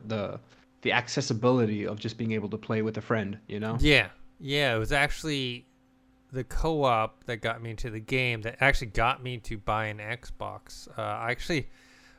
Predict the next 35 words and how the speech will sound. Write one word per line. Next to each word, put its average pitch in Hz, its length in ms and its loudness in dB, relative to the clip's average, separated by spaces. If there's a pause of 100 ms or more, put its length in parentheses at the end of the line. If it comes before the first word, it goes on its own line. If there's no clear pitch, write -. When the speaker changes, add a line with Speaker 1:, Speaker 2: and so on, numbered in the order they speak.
Speaker 2:
worked 131 400 2
a, 113 760 4
a 135 40 -8
Universal 120 1080 4
Studios 117 1120 2
event, 113 720 -2 (140)
and 113 160 -6 (160)
it 165 80 0
was 156 240 8
a 139 60 8
Microsoft 139 500 8
event, 120 300 2
but 120 100 0
it 107 80 -2
took - 160 -2
place 117 260 -2
at 127 160 -10
the, 120 160 -4 (140)
not 156 160 2
s-, - 220 -6 (100)
Universal 131 400 -2
Studios, 135 240 -2
but 135 140 -4
Universal 120 580 -4
City - 300 -6
Walk, 160 340 4 (800)
and 127 120 0
it 123 40 0
was 120 100 4
Speaker 1:
Yeah. 123 60 4
Speaker 2:
like 120 240 0
this, - 180 0 (880)
I 113 60 -6
don't 107 120 -8
know, 101 200 -14